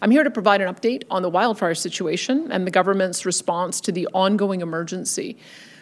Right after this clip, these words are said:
Much of Alberta has been experiencing a hot, dry spring, and with so much kindling, all it takes is a few sparks to ignite some truly frightening wildfires. These conditions have resulted in the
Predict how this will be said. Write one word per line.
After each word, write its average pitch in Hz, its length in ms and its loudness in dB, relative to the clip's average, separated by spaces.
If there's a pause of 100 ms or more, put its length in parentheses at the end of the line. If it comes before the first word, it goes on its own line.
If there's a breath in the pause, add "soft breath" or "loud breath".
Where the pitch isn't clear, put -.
Much 226 300 2
of 254 100 0
Alberta 196 560 4
has 208 280 0
been 180 200 0
experiencing 185 920 0
a 170 260 -2
hot, 196 480 -2
dry 175 340 0
spring, 196 600 2 (240)
and 175 300 -2
with 170 80 -4
so 196 200 0
much 190 280 -4
kindling, 233 720 2
all 190 260 0
it - 100 -8
takes 185 300 -4
is 175 120 -6
a 175 60 -2
few 190 240 -6
sparks - 680 -2
to 208 160 -2
ignite 180 520 -4
some 165 380 -6
truly 180 600 -2
frightening 165 580 -4
wildfires. - 840 -4 (560 loud breath)
These 240 240 2
conditions 220 720 2
have 175 180 0
resulted 180 640 0
in 175 280 -4
the 175 180 -2